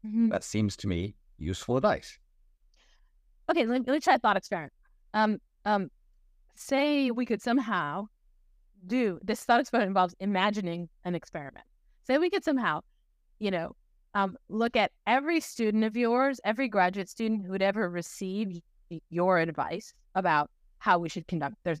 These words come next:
Speaker 1: conduct themselves in grad school, and compare them to a control group of econ graduate students who had not,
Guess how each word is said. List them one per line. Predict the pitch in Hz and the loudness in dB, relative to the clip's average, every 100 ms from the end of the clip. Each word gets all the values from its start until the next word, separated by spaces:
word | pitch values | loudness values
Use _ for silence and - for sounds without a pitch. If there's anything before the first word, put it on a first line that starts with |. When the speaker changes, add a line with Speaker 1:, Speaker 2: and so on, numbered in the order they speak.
| _ | _
Speaker 1:
conduct | 175 151 | -2 -2
themselves | 156 156 131 | -2 -4 -4
in | 139 | -4
grad | 127 117 | -2 -2
school, | - 180 247 _ _ _ _ _ _ | -2 -2 -2 _ _ _ _ _ _
and | 214 208 | 0 0
compare | 226 208 _ - 294 | 0 -4 _ 2 2
them | 285 247 | 4 0
to | 208 | 0
a | 185 | -4
control | 190 180 - 254 269 | -4 -8 -2 0 2
group | 208 170 - _ - | 0 -4 -6 _ -4
of | 185 - | -4 -2
econ | 226 240 240 240 | -4 -2 0 0
graduate | 190 175 175 160 | 2 0 0 -6
students | - 170 160 165 - - - | -6 -6 -6 -8 -12 -20 -6
who | 226 202 | -4 -2
had | 202 220 | 2 2
not, | 220 | 2